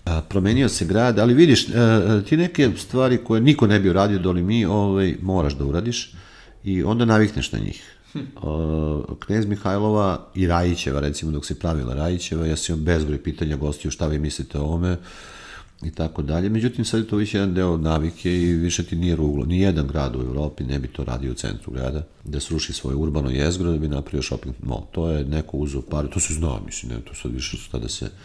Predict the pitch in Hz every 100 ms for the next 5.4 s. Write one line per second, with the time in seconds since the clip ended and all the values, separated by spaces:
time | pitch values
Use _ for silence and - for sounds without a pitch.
0 | - - - - 76 82 - 67 - 64
1 | - - 64 - 67 - 58 - - -
2 | - _ - 67 65 - 50 50 50 50
3 | 50 50 - - - - - 73 64 65
4 | - - 50 64 82 90 78 - 71 71
5 | 65 65 65